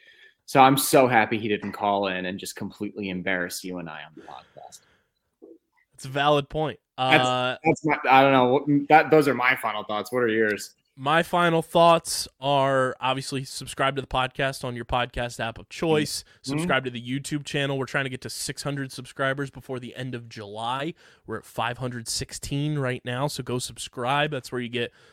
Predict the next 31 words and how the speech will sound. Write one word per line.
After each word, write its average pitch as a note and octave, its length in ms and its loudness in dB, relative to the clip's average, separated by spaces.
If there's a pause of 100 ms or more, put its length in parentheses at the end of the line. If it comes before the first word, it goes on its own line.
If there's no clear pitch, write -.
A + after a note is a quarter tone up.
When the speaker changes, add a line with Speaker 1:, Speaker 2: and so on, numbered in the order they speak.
(120)
Speaker 2:
full C3+ 260 -6
video B2+ 320 0
episodes A#2+ 460 -4
of G#2 100 -20
this B2+ 160 -8
podcast B2 600 -6
and G#2 100 -16
every A#2+ 280 -10
podcast A#2 600 -8
on G#2+ 80 -12
our F#2+ 100 -14
network, B2 520 -6 (440)
uh, G#2 380 -10 (100)
all C#3 200 2
on C#3 100 -2
our C3 80 -2
YouTube B2+ 380 -8
channel, A#2 240 -6
youtube A#2+ 320 -12
dot A2 180 -10
com A2 240 -12
slash G#2 380 -14
at A2 300 -8
underground A#2 440 -10
sports - 320 -10
Philadelphia. A#2 580 -6 (440)
And E3+ 460 0 (200)
again, E3+ 240 -6
the E3 100 -4
whole E3 160 0
TikTok C3 720 -6